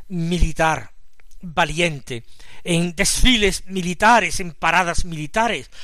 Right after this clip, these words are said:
su padre lo hacía desfilar con arma al hombro delante de sus soldados. Y era en ese sentido tan gallarda su figura, tan marcial su porte, que inevitablemente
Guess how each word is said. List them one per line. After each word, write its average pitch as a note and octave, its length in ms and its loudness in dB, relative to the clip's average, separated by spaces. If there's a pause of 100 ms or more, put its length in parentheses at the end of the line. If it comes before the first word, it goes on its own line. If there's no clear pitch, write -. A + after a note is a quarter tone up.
(180)
su F3 220 -2
padre B3+ 260 4
lo G3 120 -2
hacía B3 340 0 (240)
desfilar G3+ 1040 0 (260)
con E3+ 340 -4
arma G#3+ 520 2
al G3 80 8
hombro F#3 560 2 (320)
delante F#3 500 0
de E3 100 -2
sus D#3 220 -4
soldados. C3+ 680 -2 (680)
Y D#3+ 220 0
era F#3+ 180 4
en F3 140 -4
ese F#3 180 -4
sentido F3 500 0 (320)
tan G3 360 -2
gallarda F#3 540 4
su - 140 -6
figura, F#3+ 420 0
tan F#3+ 280 -6
marcial G3+ 540 -2
su F#3+ 160 -8
porte, G#3 500 0 (480)
que E3 160 -2
inevitablemente F3 1120 0